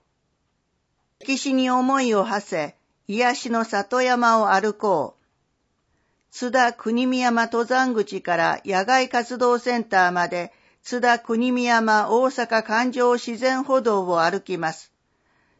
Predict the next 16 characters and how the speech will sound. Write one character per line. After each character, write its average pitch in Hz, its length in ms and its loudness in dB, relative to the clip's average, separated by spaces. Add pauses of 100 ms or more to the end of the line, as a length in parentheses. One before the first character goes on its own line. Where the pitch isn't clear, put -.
(260)
津 240 220 -6
田 262 200 2
城 262 240 2
遺 262 60 0
跡 208 360 -4
の 180 160 -2
解 214 280 -2
説 208 340 -2
あ 185 100 4
り。 - 200 -10 (640)
山 233 320 2
桜 226 460 0
の 196 120 -2
花 220 300 -2
見 226 180 -2
や 156 240 -2